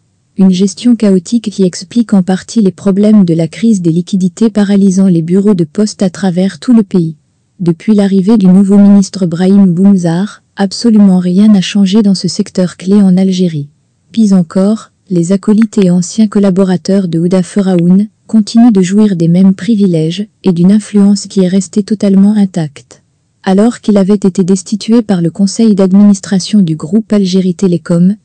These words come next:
Ahmed Choudar est toujours maintenu dans ses fonctions par Brahim Boumzar en dépit de son implication dans tous les scandales de corruption de l'ère Ouda Feraoun.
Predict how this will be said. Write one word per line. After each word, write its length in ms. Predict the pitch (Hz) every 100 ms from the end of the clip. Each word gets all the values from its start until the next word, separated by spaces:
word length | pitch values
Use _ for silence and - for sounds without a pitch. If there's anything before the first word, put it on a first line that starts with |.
| -
Ahmed 360 | 190 190 202 170
Choudar 500 | - 202 190 202 190
est 120 | 151
toujours 280 | 220 240 214
maintenu 440 | 202 202 202 214
dans 140 | 185
ses 160 | 170 175
fonctions 480 | - 202 - 214 208
par 200 | 185 160
Brahim 440 | 175 185 190 185
Boumzar 540 | 165 208 208 190 190 180
en 100 | 160
dépit 320 | 165 - 226
de 100 | 196
son 220 | - 170
implication 640 | 202 - 190 185 - 208
dans 160 | 196 175
tous 180 | - 220
les 100 | 165
scandales 540 | - - 208 190 196
de 80 | 160
corruption 600 | - 220 208 - - 214
de 100 | 180
l'ère 240 | 170 196
Ouda 200 | 202 208
Feraoun. 640 | 208 208 185 175 156 151